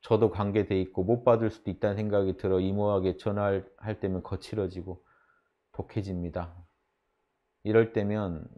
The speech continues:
참나 인식도 소용없고 얄팍한 나 자신을 보게 됩니다. 음, 그렇죠. 음.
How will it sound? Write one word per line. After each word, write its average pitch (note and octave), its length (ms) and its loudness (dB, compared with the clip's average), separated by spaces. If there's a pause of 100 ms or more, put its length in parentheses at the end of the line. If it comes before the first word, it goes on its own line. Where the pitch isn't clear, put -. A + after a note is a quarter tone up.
(880)
참나 C#3+ 340 -2
인식도 G#2 340 -4
소용없고 F#2+ 800 -4
얄팍한 G2 540 2
나 F#2+ 140 4
자신을 F#2 420 -6
보게 F2+ 260 -4
됩니다. E2 440 -6 (1040)
음, F2 200 -16 (340)
그렇죠. G#2 480 -6 (180)
음. E2+ 220 -16